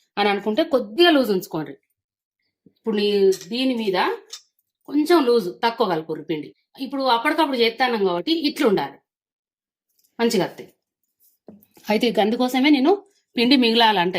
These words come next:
ఎప్పుడైనా. ఇగో ఒక గంట నెయ్యి ఎత్తన్నా, ఇది వేడి ఉంది కదా కరుగుతుంది. అంతటా కలగలుపుతాను, కరిగిపోతాను. నూనె కూడా పోసుకోవచ్చు, నెయ్యి లేని వాళ్ళు నూనె పోసుకోరు. మూత పెట్టిన, మూత పెట్టినా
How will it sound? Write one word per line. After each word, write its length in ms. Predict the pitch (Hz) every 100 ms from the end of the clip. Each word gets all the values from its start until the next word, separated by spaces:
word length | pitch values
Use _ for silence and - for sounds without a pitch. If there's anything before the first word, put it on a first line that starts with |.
| 160
ఎప్పుడైనా. 380 | - 170 147 156 _ _ _ _ _ _ _ _ _ _ _ _ _ _ _ _ _ - _ _ _ -
ఇగో 240 | 185 226 339 - _ _ _ _ _
ఒక 120 | - 190
గంట 160 | 196 190 180
నెయ్యి 140 | 170 175
ఎత్తన్నా, 300 | 170 156 180
ఇది 100 | 226 170
వేడి 180 | 185 190
ఉంది 120 | 180 160
కదా 140 | 240 302 - - - - _ 196
కరుగుతుంది. 420 | 180 175 - - _ _ _ _ _ - - 175
అంతటా 320 | 190 202 202 302 - _ _ _ _ _
కలగలుపుతాను, 640 | - 185 185 165 - 143 147
కరిగిపోతాను. 540 | 185 175 170 156 147 135 - _ _ _ _ _ _ _ _ _ _ _ _
నూనె 240 | 269 320 302
కూడా 140 | 247 262 285
పోసుకోవచ్చు, 540 | 220 - 180 160 185 170
నెయ్యి 160 | 208 226
లేని 160 | 202 185
వాళ్ళు 140 | 196 320
నూనె 180 | 320 208 160
పోసుకోరు. 360 | 156 - - _ _ _
మూత 160 | 220 240 208
పెట్టిన, 260 | 175 151 147 - _ _ _
మూత 140 | 208 214 208
పెట్టినా 240 | 185 226